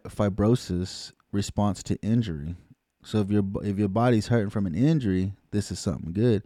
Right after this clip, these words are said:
It's antifungal, inhibits the growth of fungus,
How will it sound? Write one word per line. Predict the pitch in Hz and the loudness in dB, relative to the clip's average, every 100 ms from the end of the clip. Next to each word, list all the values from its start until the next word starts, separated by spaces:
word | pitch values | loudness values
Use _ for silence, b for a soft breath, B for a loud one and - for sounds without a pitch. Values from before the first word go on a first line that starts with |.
| B B B B - | B B B B -4
It's | 101 - | -4 0
antifungal, | 117 - 143 143 113 110 107 110 120 - _ - | 0 4 4 4 2 2 2 2 0 -6 _ -8
inhibits | 110 90 113 123 - | -4 2 2 2 0
the | 117 | 0
growth | 113 117 - | 4 4 4
of | 127 | 0
fungus, | 110 101 98 117 - | 2 2 2 0 -2